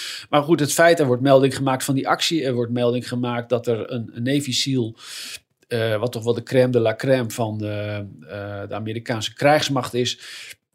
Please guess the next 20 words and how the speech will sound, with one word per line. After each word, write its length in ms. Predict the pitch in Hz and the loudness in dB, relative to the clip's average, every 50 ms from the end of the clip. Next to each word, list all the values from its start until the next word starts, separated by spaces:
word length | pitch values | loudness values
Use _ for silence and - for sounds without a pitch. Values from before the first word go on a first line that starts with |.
| _ - | _ -4
eh, 200 | 123 117 113 117 | -2 0 2 4
was 200 | 123 127 113 110 | 2 2 4 4
overboord, 600 | 127 127 104 110 113 120 147 165 170 156 - - | 4 4 4 2 0 2 4 6 6 4 4 -2
eh, 260 | - - - 131 127 - | -8 -6 -6 -4 -4 -6
geslagen 580 | - 123 - 123 113 - 131 127 123 123 117 107 | -8 -10 -8 -6 -4 0 2 2 2 0 0 0
bij 200 | 117 123 139 131 | 4 4 4 6
die 440 | 131 127 123 120 120 117 - - _ _ | 4 4 4 2 2 0 -4 -10 _ _
actie 460 | - 165 165 - - - 127 117 117 - | -2 -2 0 0 0 2 2 0 2 4
om 180 | 156 143 135 127 | 4 4 6 4
een, 200 | 117 110 113 113 | 2 2 0 -2
eh, 280 | 113 107 104 104 101 - | -2 -2 -4 -4 -6 -6
een 80 | 120 117 | -4 -4
schip 280 | - - 185 190 190 - | 0 4 4 4 4 4
te 160 | - 139 - | 0 0 2
enteren. 500 | - 165 190 190 - 143 101 87 85 95 - - - - - - - - - - _ _ _ _ _ _ | 4 2 2 2 2 0 -2 -2 -6 -8 -12 -20 -20 -20 -20 -18 -18 -20 -20 -20 _ _ _ _ _ _
Eh, 160 | - 113 110 107 - | -6 -4 -4 -4 -4
een, 260 | 110 113 110 104 - | -4 -4 -4 -4 -6
een 80 | 113 107 | -8 -6
vissers-, 500 | - - 170 160 - 139 117 104 117 - | -2 0 2 2 2 0 -2 -4 -6 -10
vissersboot 880 | - - 156 160 - 143 123 104 107 101 131 123 98 87 - - - | -8 -2 -2 0 0 0 -2 -4 -2 4 4 6 6 4 0 -4 -8